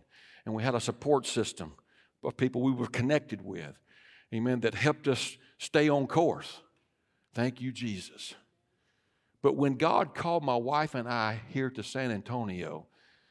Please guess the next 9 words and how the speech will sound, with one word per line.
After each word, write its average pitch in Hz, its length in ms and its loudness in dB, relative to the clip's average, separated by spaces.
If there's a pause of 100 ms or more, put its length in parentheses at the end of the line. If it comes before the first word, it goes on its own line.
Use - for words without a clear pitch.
(140)
she's 185 460 0
challenged 123 760 -2 (180)
physically 113 760 0 (1080)
in 117 100 -2
her 110 120 0
body. 104 500 2 (760)
And, 120 280 0 (200)
and, 123 440 -6
and 127 180 -2